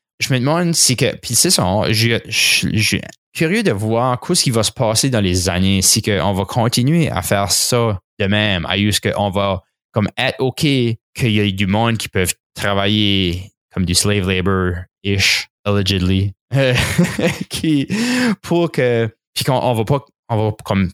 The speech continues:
turner a blind eye parce qu'on veut nos affaires cheap. Je me demande si que socialement, on va commencer à réaliser ou peut-être mettre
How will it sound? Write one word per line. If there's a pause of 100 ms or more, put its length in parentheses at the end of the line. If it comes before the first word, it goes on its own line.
turner
a
blind
eye
parce
qu'on
veut
nos
affaires
cheap. (220)
Je
me
demande
si
que
socialement,
on
va
commencer
à
réaliser
ou (500)
peut-être
mettre